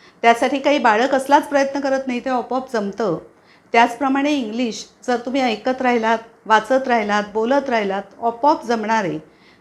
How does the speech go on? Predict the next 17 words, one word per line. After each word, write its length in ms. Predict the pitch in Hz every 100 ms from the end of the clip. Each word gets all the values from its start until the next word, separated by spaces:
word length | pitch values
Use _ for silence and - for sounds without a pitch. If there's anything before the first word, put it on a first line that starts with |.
| _
म्हणजे 240 | 214 285 320
ते 80 | 370
सहज 460 | - 262 247 269 269
होतं 200 | 269 247
actually 420 | 220 220 220 226
प्रोसेस, 540 | 214 202 220 277 -
पण 120 | 285 269
त्यासाठी 400 | 240 240 277 285
ते 140 | 349
रोज 320 | 302 254 330
करावं 400 | - 214 226 247
लागतं. 380 | 202 175 - 160 - _ _ -
ती 180 | 285 294
खूप 200 | 285 277
महत्त्वाची 400 | 226 190 175 185
गोष्ट 280 | 170 -
आहे. 120 | 165